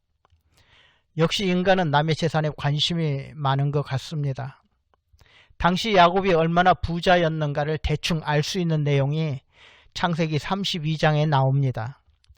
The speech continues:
외삼촌 집을 떠나 고향으로 갔을 때 형 에서가 자신을 죽이려고 사백 명을 거느리고 왔습니다.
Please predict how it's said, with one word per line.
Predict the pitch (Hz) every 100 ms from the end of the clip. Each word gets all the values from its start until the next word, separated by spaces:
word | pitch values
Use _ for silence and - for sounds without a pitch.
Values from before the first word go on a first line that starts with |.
| _ - - _ _ _
외삼촌 | 160 165 202 226 214
집을 | 202 185
떠나 | 185 185 175 147 -
고향으로 | - 170 180 170 160
갔을 | - 143 - 147
때 | - 160 135 - _ -
형 | - 226 208
에서가 | 160 156 180 160
자신을 | - 147 175 180
죽이려고 | - 170 180 170 139 139 131 - -
사백 | - - 170 190 185
명을 | 175 160 143
거느리고 | 156 156 160 151
왔습니다. | 143 131 - 156 147 131 123 156